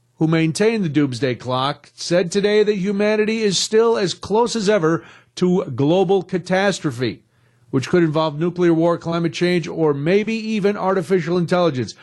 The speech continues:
I know you're like, "Hey, Brian, uh, we come to this show to have a good time. What, what's with all the doomsday talk?" I don't know. I just wanna put the fear of God in everybody 'cause, uh, you know, some, some people need to think that ti-, uh, the end is nigh. Maybe they'll change their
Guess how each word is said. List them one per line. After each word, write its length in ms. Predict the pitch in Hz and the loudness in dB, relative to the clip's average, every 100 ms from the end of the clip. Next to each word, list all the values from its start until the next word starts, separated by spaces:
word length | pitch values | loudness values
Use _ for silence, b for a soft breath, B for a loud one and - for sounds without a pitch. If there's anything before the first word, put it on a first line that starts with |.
| B B B | B B B
I 80 | - | -2
know 160 | 262 254 | 2 2
you're 160 | 214 | 2
like, 200 | 202 196 | 2 0
"Hey, 180 | 240 269 | -4 -6
Brian, 560 | 170 226 247 185 156 - _ - | -4 -4 -2 -2 -4 -8 _ -12
uh, 440 | - 175 - 190 | -8 -6 -6 -4
we 500 | 202 196 220 285 294 | -4 -2 2 4 4
come 360 | 196 - 233 233 | 0 -2 0 2
to 60 | 202 | 0
this 140 | 220 | 0
show 200 | - 220 | 0 0
to 100 | 185 | 2
have 140 | 180 180 | 2 0
a 40 | |
good 240 | 170 185 | 0 -2
time. 260 | - 190 233 | -2 -4 0
What, 200 | 156 170 - | -2 -2 -8
what's 240 | 151 185 175 | -4 -4 0
with 160 | 190 | 0
all 80 | 190 | 2
the 100 | 160 | 0
doomsday 500 | 143 220 233 127 107 | -2 -2 -2 -2 -2
talk?" 360 | 90 95 80 - B B B | -2 -6 -6 -10 B B B
I 120 | 156 | -2
don't 80 | 143 | -2
know. 220 | 127 120 | -2 -4
I 80 | 143 | -6
just 200 | 147 156 | -4 -2
wanna 180 | 156 139 | -2 -4
put 180 | 120 135 | -4 -8
the 80 | 120 | -6
fear 220 | - 120 | -4 -4
of 80 | 101 | -2
God 220 | 104 98 | -4 -4
in 120 | 90 | -6
everybody 480 | 90 85 82 87 85 B B | -6 -6 -6 -6 -8 B B
'cause, 320 | - 120 104 113 | -2 -2 -2 -6
uh, 240 | 95 85 78 - - | -6 -8 -10 -18 -8
you 80 | 127 | -6
know, 100 | 87 | -4
some, 320 | - 233 254 - | -2 -2 -2 -10
some 200 | - 359 | -4 -2
people 220 | 294 330 302 | 2 2 2
need 220 | 302 302 | 2 2
to 60 | 247 | 0
think 260 | 302 311 | 0 -2
that 160 | 233 170 | -4 -2
ti-, 80 | 185 | -2
uh, 300 | 175 151 143 | 0 0 0
the 240 | 147 160 | 0 0
end 200 | 165 151 | 0 2
is 160 | 143 120 | 0 0
nigh. 460 | 139 131 90 76 _ _ - | -2 -2 -4 -8 _ _ -2
Maybe 200 | 165 165 | 2 2
they'll 120 | 160 | 0
change 420 | - 185 180 143 | -2 -2 0 0
their 380 | 165 160 156 | 2 2 0